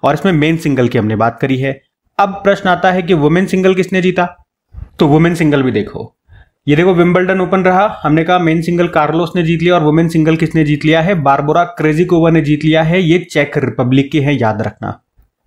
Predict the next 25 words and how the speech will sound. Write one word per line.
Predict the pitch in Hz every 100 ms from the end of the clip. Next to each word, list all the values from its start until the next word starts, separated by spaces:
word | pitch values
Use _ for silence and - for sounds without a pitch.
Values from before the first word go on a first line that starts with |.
| -
अगला | 143 151
प्रश्न | 135 131
देखते | 107 -
हैं। | 104 - _ _ _ -
अगले | 143 170
प्रश्न | 185 180 208
में | 208
पूछ | 180 175
रहे | 185 196
हैं |
विश्व | 170 180 190 196
युवा | 165 165 180
कौशल | 180 151 147 175
दिवस, | 165 165 180 175
वर्ल्ड | 147 175 165
यूथ | 160 170 160
स्किल | - 185 175
डे, | 160
ये | 165 165
कब | 165 156
मनाया | 160 156 160
गया, | 151 160 - - _ -
तो |
आंसर | - 175 165 185
होगा | 170 143